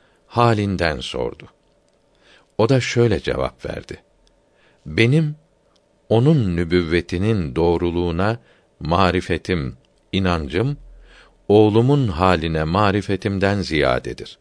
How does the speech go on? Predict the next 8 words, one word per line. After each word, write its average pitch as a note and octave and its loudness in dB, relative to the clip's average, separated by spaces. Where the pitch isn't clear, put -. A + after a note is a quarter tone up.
Yani F#2+ 0
oğlumun G#2+ 2
kendi G#2+ 0
oğlum G2+ 2
olduğuna F#2 0
inancımdan G2+ -2
daha D2+ 0
çoktur." - -12